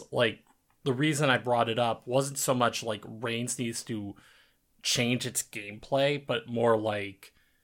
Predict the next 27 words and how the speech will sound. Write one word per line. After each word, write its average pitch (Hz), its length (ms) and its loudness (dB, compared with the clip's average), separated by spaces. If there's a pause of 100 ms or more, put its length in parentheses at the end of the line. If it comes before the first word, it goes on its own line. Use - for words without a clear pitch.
(840)
it, - 360 -4 (680)
like, 147 180 -2 (120)
could 180 400 2
you 165 160 0
imagine 127 1000 0
a 113 320 -6 (100)
party 123 280 2
game 113 280 -2
of 120 220 2
this 113 180 4
style 110 480 4
of 113 280 0
different 113 380 -2
people 113 360 -4
playing 139 600 2
the 110 100 -4
various, 110 560 -2
like, 98 300 -4 (280)
well, 107 160 -10 (180)
characters 110 800 0 (100)
in 110 440 -6 (120)
the 117 120 -12
Three 107 280 -10
Kingdoms, 98 560 -10
like, 107 200 -12
setting, - 520 0 (260)
right? 104 380 -4